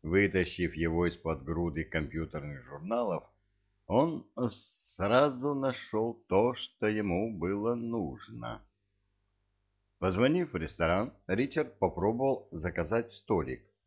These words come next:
Но стоило ему сказать, что заказ на сегодня, как это вызвало веселое оживление на другом конце провода.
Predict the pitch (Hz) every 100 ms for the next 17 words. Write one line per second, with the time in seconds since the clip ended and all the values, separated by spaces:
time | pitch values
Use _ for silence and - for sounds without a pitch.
0 | _ _ _ _ _ _ - 123 123 -
1 | 151 143 135 127 127 - 110 90 104 104
2 | - - 85 92 82 90 85 - 76 -
3 | 78 101 110 98 78 71 _ _ _ -
4 | 90 85 87 87 85 90 85 69 78 78
5 | 78 - - 78 82 87 78 71 69 67
6 | 78 107 98 82 78 76 71 71 85 85
7 | - 73 69 - 76 - 65 65 62 117
8 | 117